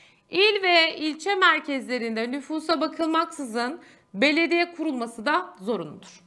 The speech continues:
Anlaştık mı? Demek ki belediyede nüfus kaçmış Zeynep? Beş bin. Beş bin. Neyle kuruluyormuş? Cumhurbaşkanı kararıyla. İl ve ilçe merkezlerinde nüfusa bakılmaksızın zaten belediye kurulması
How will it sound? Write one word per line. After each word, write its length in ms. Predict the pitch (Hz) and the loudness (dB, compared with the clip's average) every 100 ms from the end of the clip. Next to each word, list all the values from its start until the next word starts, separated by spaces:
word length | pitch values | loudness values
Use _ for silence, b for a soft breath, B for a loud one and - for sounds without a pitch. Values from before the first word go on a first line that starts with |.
| _ | _
Anlaştık 400 | - 330 349 - | 0 0 0 -8
mı? 140 | 190 - B B B 339 | -12 -16 B B B 0
Demek 260 | 403 427 | 4 2
ki 100 | 392 | 2
belediyede 420 | 330 370 359 370 370 | 0 0 0 -2 -4
nüfus 240 | 370 - | -6 0
kaçmış 360 | 392 381 302 277 | 2 2 -2 -4
Zeynep? 380 | 285 277 294 294 - _ _ _ _ _ | -2 0 -4 -6 -18 _ _ _ _ _
Beş 260 | 233 226 - | -20 -20 -4
bin. 120 | 202 | 6
Beş 360 | 320 330 - | 8 6 -2
bin. 180 | 214 196 | -8 -2
Neyle 300 | 254 359 392 | 2 4 2
kuruluyormuş? 680 | 392 392 359 349 320 349 427 - b b _ | 0 -2 0 0 0 -2 -4 -10 b b _
Cumhurbaşkanı 840 | - 339 392 339 294 285 233 202 202 | 0 2 2 4 2 2 -6 -6 4
kararıyla. 640 | 247 311 349 359 349 427 B B B - | 6 8 6 4 0 -2 B B B 2
İl 220 | 427 440 | 2 4
ve 140 | 381 | 0
ilçe 180 | 359 440 | 0 4
merkezlerinde 720 | 427 311 302 226 226 262 440 | 6 6 2 -4 -4 -2 -4
nüfusa 320 | 403 277 285 | -6 -4 -2
bakılmaksızın 800 | 262 269 262 294 508 - 226 208 208 | -2 -2 2 4 2 -2 -12 -10 -2
zaten 600 | 190 180 294 359 453 349 | -2 0 2 2 2 -2
belediye 380 | 285 277 302 | -4 -4 -4
kurulması 440 | 254 208 175 180 | -4 -6 -6 -2